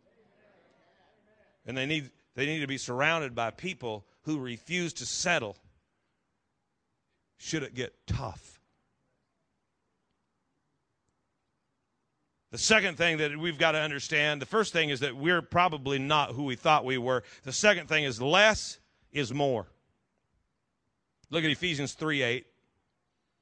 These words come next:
"To me, who am less than the least of all the saints."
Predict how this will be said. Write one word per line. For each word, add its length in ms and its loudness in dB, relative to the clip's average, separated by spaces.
"To 120 0
me, 480 2
who 180 6
am 160 4
less 520 6
than 180 2
the 120 4
least 320 2
of 100 -2
all 180 6
the 120 -6
saints." 580 -12